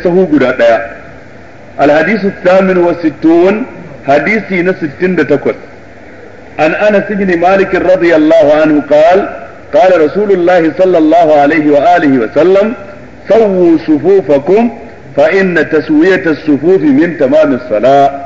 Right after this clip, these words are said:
Annabi sallallahu alaihi wa sallam Allah tabbata gare shi ya ce, "Sawwu sufufakum, ku daidaita sahunku, fa inna taswiyata as-sufufi, domin lalle daidaita sahu min tamami as-salah yana daga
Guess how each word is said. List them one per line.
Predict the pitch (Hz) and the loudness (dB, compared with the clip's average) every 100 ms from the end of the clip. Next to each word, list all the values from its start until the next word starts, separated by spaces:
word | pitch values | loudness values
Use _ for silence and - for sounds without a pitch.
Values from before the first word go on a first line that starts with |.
| - - - | -16 -20 -8
Annabi | 117 160 208 | -4 -4 -4
sallallahu | 196 190 185 | -2 0 2
alaihi | 175 170 | 0 -2
wa | |
sallam | 165 151 | -6 -4
Allah | 160 147 | -2 -2
tabbata | 139 160 151 | -6 -4 -4
gare | 135 160 143 | -2 -2 0
shi | |
ya | 147 160 160 | 0 0 2
ce, | 160 151 - - - - - | 0 0 -2 -18 -20 -20 -6
"Sawwu | 165 185 185 180 190 190 190 | 0 2 2 2 2 2 2
sufufakum, | 143 123 160 143 127 98 80 - - - - - - - | -2 0 -2 0 -4 -8 -16 -20 -20 -20 -20 -20 -20 -10
ku | - 123 | -4 -2
daidaita | - - 370 151 156 131 131 - | 0 2 2 2 0 0 -2 -2
sahunku, | 165 156 170 139 123 - - - - - - - | 0 2 0 -4 -8 -8 -14 -20 -20 -20 -12 -2
fa | 143 | -2
inna | 180 196 185 | 0 -2 -2
taswiyata | 156 151 156 143 190 190 | -2 -4 0 2 2 0
as-sufufi, | 175 - 139 160 139 143 139 - - - - - | -2 -2 -2 -2 0 0 0 -4 -20 -20 -20 -6
domin | 117 143 160 156 | -2 2 2 2
lalle | 165 208 | 4 4
daidaita | 190 196 180 151 | 2 2 0 -2
sahu | 165 196 233 180 - - - | 0 2 2 0 -6 -18 -14
min | 110 160 185 | -4 -4 -2
tamami | 160 156 165 147 | 0 0 2 0
as-salah | - - 143 156 175 170 - - 113 | -4 -2 2 4 4 2 -4 -10 -4
yana | 156 170 | -2 0
daga | 117 113 | -2 -4